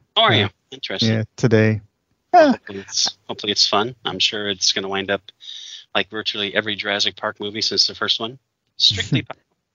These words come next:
Speaker 2: Which I haven't seen the last two, uh, to be honest. So
Speaker 1: <laughs> Have you really not seen the last two?
Speaker 2: No, just 'cause I kinda lost, like, okay, yeah, I mean, it is what
Speaker 1: Oh,
Speaker 2: it
Speaker 1: I can
Speaker 2: is.
Speaker 1: see why. I'm just, it's just funny you're seeing this one when you haven't seen the other. And you know what? Probably don't have to.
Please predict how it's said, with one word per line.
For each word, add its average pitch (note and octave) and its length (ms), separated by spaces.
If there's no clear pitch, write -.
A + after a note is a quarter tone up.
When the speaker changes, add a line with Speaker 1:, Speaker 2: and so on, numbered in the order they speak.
Speaker 2:
Which B2+ 140
I F3 60
haven't E3 220
seen E3+ 160
the A#2 80
last G#2+ 260
two, G#2 220
uh, A2+ 300
to - 100
be A#2 100
honest. A2 400
So A2 320
Speaker 1:
<laughs> - 100
Have E3+ 180
you D#3+ 140
really D#3+ 280
not F3 120
seen - 200
the D3+ 140
last D3+ 280
two? C#3 120
Speaker 2:
No, G#3 120
just F#3 240
'cause F#3 140
I F#3+ 80
kinda F3 300
lost, D#3 500
like, C#3+ 200
okay, E3 420
yeah, D#3+ 160
I - 20
mean, D#3 320
it D#3+ 60
is C#3+ 100
what C#3+ 120
Speaker 1:
Oh, - 40
Speaker 2:
it - 40
Speaker 1:
I - 20
can C3+ 80
Speaker 2:
is. C#3 100
Speaker 1:
see F#3+ 160
why. D3+ 220
I'm C3 160
just, C3 180
it's A#2+ 200
just - 160
funny B2+ 160
you're A#2 100
seeing G#2+ 280
this - 180
one G#2 160
when G2 140
you G2 80
haven't G2+ 180
seen F#2+ 220
the G2+ 100
other. A2 140
And C3 180
you F3+ 80
know G3+ 100
what? B3 140
Probably E3+ 400
don't C#3+ 200
have A#2 200
to. - 180